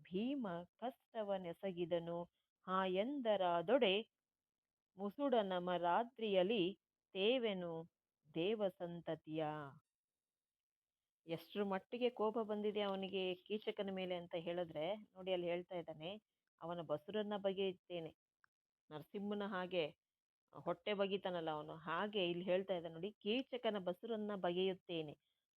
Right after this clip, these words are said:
ಸ್ವಲ್ಪ ಮಿಸುಕಿದರೂ ಸಾಕು, ವಿರಾಟ ವಂಶದ ಹೆಸರನ್ನೇ ತೊಡೆದು ಹಾಕುತ್ತೇನೆ. ನಮ್ಮನ್ನ ಗೊತ್ತು ಮಾಡಿ ತಿಳಿದರೆ", ಅಂದ್ರೆ ನಾವು ಅಜ್ಞಾತವಾಸದಲ್ಲಿರುವವರು ಏನಾದ್ರೂ ನಮ್ಮನ್ನ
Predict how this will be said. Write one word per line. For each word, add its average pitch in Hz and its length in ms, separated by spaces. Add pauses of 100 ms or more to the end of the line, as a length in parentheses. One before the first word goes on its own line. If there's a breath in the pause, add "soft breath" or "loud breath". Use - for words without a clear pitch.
(180)
ಸ್ವಲ್ಪ 214 360
ಮಿಸುಕಿದರೂ 214 720
ಸಾಕು, 196 580
ವಿರಾಟ 208 560
ವಂಶದ 208 460
ಹೆಸರನ್ನೇ 214 720
ತೊಡೆದು 196 360
ಹಾಕುತ್ತೇನೆ. 175 640 (560)
ನಮ್ಮನ್ನ 226 600
ಗೊತ್ತು 196 440
ಮಾಡಿ 214 320
ತಿಳಿದರೆ", 170 460
ಅಂದ್ರೆ 202 320
ನಾವು 190 480
ಅಜ್ಞಾತವಾಸದಲ್ಲಿರುವವರು 196 1120
ಏನಾದ್ರೂ 208 440
ನಮ್ಮನ್ನ 185 340